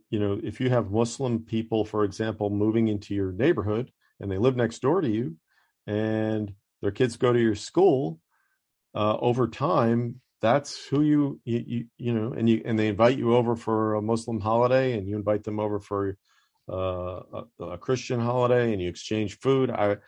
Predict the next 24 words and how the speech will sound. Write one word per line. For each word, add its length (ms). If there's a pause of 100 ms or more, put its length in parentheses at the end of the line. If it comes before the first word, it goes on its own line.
(200)
I'm 140
thinking 440
of 260
the, 300 (280)
the 180
imam 420
of, 340
of 200
the 80
mosque 420 (120)
I 120
interviewed 300
in 80
Waterloo. 420
He 100
said, 220
"My 140
neighbor 480 (300)
is 120
a 60
Christian. 480
He 80
brings 440
me 340